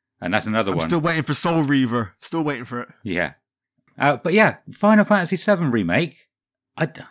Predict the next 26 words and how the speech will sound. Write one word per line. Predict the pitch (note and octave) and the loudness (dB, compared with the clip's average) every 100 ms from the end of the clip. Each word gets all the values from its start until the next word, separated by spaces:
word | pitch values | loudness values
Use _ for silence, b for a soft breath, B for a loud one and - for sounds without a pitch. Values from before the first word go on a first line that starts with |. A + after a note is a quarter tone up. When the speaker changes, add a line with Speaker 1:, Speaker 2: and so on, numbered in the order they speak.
| - | -18
Speaker 1:
a | |
janky | - F3+ G3 G3 C3 F2 - - | -4 2 4 2 2 0 -2 -4
is | A2 - | -4 0
the | A2+ | 2
word | A2+ G#2+ | 4 4
I | G2 | 2
want | A2+ | 2
to | G#2 | 0
use | G2 F#2 | -2 -4
to | G2 | -8
describe | E2+ A2+ F#2 | -8 -2 -2
it. | E2 | -4
It's | F2+ | -4
not | A#2+ D#3 B2 | 0 0 -2
quite | - - E3+ D#3+ - - | -8 -2 0 0 -6 -20
the | - A#2 C#3 | -20 -10 -6
right | C#3 C3 A2 | 0 -2 0
word, | A#2 E2 D#2+ - | 0 0 -4 -2
but | A2 G#2 - _ _ _ | -2 -2 -6 _ _ _
it's, | F#3 - - - - | -6 -6 -12 -20 -18
it's | C#3 D#3+ - | -10 -8 -4
just | G3 - F#3 | -6 -6 -6
little | F#3 F3+ E3+ | -2 -2 -2
things | C3 F3 C3 F2+ E2 D#2 | -2 -2 0 0 -4 -2
that | A2+ - | -6 -6
just | - D3+ | -6 -8